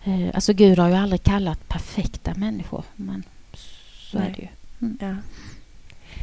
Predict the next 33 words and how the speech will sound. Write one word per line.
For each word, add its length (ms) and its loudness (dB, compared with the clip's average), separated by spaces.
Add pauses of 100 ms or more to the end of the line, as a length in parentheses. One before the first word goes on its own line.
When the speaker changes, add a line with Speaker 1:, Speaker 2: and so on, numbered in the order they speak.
(760)
Speaker 2:
Sen 180 2
hittade 320 0
jag 60 -2
en 80 -4
helt 380 -4
annan 420 -2
linje, 560 -4
eller 140 -2
en 60 -2
helt 220 -2
annan 200 -2
ingång 460 -2
till 100 -6
den 140 4
här 100 6
texten, 580 -2 (840)
eh, 560 0 (160)
som 300 -2
var 140 2
lite 200 -4
mer 260 -2
på 140 -6
att... 320 -8 (1500)
Men 220 -2
om 100 -2
man 140 0
inte 340 0
tänker 380 -2
i 60 -2
termer 400 -4
av, 160 -4 (260)
av 140 -6 (240)
pengar 720 -4